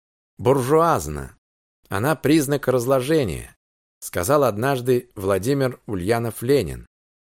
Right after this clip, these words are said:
Он и тут ошибся. Несдержанность в половой жизни свойственна не буржуазии, а мужчинам. Вот вам очередное практическое задание. Скажите,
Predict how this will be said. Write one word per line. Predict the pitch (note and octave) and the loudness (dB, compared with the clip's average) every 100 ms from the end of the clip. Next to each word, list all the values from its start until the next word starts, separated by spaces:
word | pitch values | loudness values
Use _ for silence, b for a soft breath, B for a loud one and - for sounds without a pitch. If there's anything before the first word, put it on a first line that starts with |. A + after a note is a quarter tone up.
| - | -2
Он | D#3+ F3+ - _ | 0 0 -2 _
и | E3+ | -4
тут | - F#3+ - | 2 0 0
ошибся. | F#2+ - D#2+ - - C2 - _ _ _ _ - | -4 -4 -8 -8 -8 -10 -18 _ _ _ _ -8
Несдержанность | F#2+ F#2+ E2 C#3+ C#3 D3 C#3 A#2+ - | -4 -2 2 2 2 -2 -2 -4 -4
в | |
половой | - B2 A#2+ A2+ | 0 2 2 2
жизни | G#2 C3 F3 A2+ D2+ C2+ - _ _ | 0 0 0 -2 -6 -10 -16 _ _
свойственна | - C#3 G3 E3 - E3 D#3+ D3+ - | -10 -2 0 0 -2 -2 -2 -2 -4
не | D3+ | -4
буржуазии, | C#3+ D3+ B2 D3 C#3 C3+ F3 G2 B1+ _ | 0 0 2 0 2 0 0 0 -4 _
а | - B2 | -4 -2
мужчинам. | B2+ A2+ - C#3+ A2 C2+ A1+ _ _ _ _ _ | -2 -4 -4 -2 -4 -6 -12 _ _ _ _ _
Вот | - G#2 F3+ E3 | -4 0 2 2
вам | E3+ D#3 | 2 2
очередное | C#3 C3+ B2 G2 A#2 E3 D#3+ | 0 0 0 0 0 0 0
практическое | - A2 G#2 - C#3 C3 - B2+ A#2+ | -2 -4 -4 -4 -4 -4 -2 0 2
задание. | A#2 A2 E2+ C#2+ C2 B1 - _ _ _ _ | 2 0 -2 -4 -8 -14 -20 _ _ _ _
Скажите, | - - C#3 E3+ D3 - A#2+ | -8 -2 0 0 -2 -6 -16